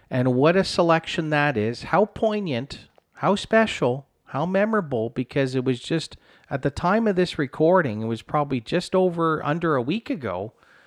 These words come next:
when you had that special moment with Vladdy on Father's Day. But, um, y-, you know, we talked about that story a little earlier, but why is Vladimir Guerrero your champ of this episode?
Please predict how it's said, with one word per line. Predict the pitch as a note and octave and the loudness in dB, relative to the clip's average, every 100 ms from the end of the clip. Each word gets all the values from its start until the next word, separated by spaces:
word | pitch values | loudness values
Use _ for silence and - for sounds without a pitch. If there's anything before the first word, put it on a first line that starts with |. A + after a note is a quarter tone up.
| _ _ | _ _
when | B2+ B2+ | -6 -4
you | |
had | B2 D3+ | -4 -4
that | C#3+ C#3+ | -4 -4
special | - - D3+ - F#3+ | -4 -4 -4 -2 -2
moment | F3 E3+ E3+ E3 B2+ | 0 -2 -2 -4 -6
with | A#2+ - | -8 -8
Vladdy | B2+ B2+ C#3 C3 | -6 -4 -2 -4
on | C3 D#3 | -4 -6
Father's | D#3 D#3+ D#3 E3+ D#3+ A2+ | -6 -6 -4 -4 -4 -8
Day. | - F#2+ F#2+ | -10 -10 -10
But, | A2+ A#2+ G#2+ - | -8 -8 -8 -8
um, | B2 A2+ A2+ _ _ _ _ | -6 -6 -8 _ _ _ _
y-, | - | -20
you | - G#2 B2+ C#3 | -18 -16 -8 -4
know, | C#3 | -2
we | D#3 E3 | -2 -4
talked | - G#3+ G3+ | 2 0 2
about | D#3+ D#3+ | -4 -4
that | D3 C#3 | -2 -4
story | - D3 C#3 | -4 -4 -2
a | |
little | B2+ A#2+ | -2 -4
earlier, | B2+ A#2 | -4 -4
but | A#2 B2+ | -6 -8
why | E3 A3 | -4 -4
is | D#4+ C4+ D#3+ | -2 -4 -6
Vladimir | C3+ C#3+ C#3+ D3 C#3+ | -6 -4 -4 -6 -8
Guerrero | B2+ - A#2+ A#2+ A#2 | -8 -6 -4 -4 -4
your | G#2+ G2+ - | -6 -10 -12
champ | - - B2+ F#2+ _ | -14 -8 -8 -8 _
of | E2+ G2 | -16 -14
this | E2 | -12
episode? | F2 - F2 - D2 | -12 -12 -16 -14 -14